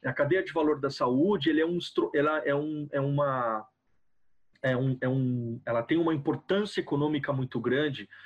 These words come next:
exatamente pra poder subsistir essa quantidade, é, é, expressiva de empresas que produzem desde as drogas mais sofisticadas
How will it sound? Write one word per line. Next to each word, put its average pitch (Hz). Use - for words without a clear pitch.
exatamente 165
pra 190
poder 185
subsistir 170
essa 135
quantidade, 143
é, 123
é, 117
expressiva 156
de 135
empresas 143
que -
produzem 139
desde 180
as 143
drogas 131
mais 135
sofisticadas 160